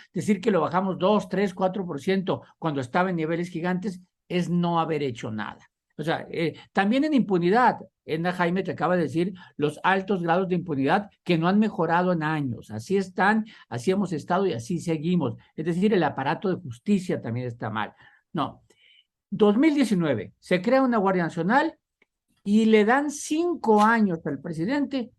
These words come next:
para formar una policía, para formar un aparato civil. Lo que pasó ayer fue la aceptación del fracaso de ese programa.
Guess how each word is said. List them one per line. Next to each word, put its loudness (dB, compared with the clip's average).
para 0
formar 0
una 2
policía, 0
para 2
formar 4
un 2
aparato 0
civil. -6
Lo -2
que -2
pasó 0
ayer -2
fue 2
la 0
aceptación -2
del 0
fracaso -2
de -2
ese -2
programa. -8